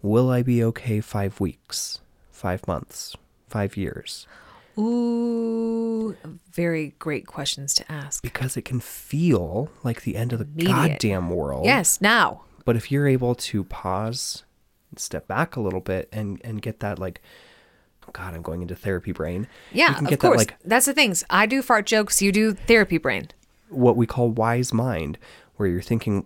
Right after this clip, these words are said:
Speaker 1: with your emotions and you're honoring and validating your emotions, your worry, 'cause that's there to serve a purpose too, but also include the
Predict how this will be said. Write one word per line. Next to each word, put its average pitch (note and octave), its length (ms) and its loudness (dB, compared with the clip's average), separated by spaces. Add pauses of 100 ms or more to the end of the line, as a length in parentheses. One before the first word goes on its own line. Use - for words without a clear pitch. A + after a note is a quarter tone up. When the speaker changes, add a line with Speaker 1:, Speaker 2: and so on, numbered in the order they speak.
(160)
Speaker 1:
with D#3 280 -2
your B3 100 2
emotions G2+ 520 0
and A2 80 -2
you're D#2 140 -4
honoring G#2 340 -2
and G2+ 100 -6
validating G2 480 -2
your F2 120 -6
emotions, G2 580 -2
your E2 80 -4
worry, G#2 560 -6 (640)
'cause F#2 160 -4
that's F2 260 -6
there G#2 200 2
to A2 60 -4
serve A2 220 -2
a G2+ 60 -6
purpose - 340 -8
too, F#2 380 -2
but B2+ 180 -2
also D3+ 300 -2
include G#2+ 400 -2
the F#2 240 -4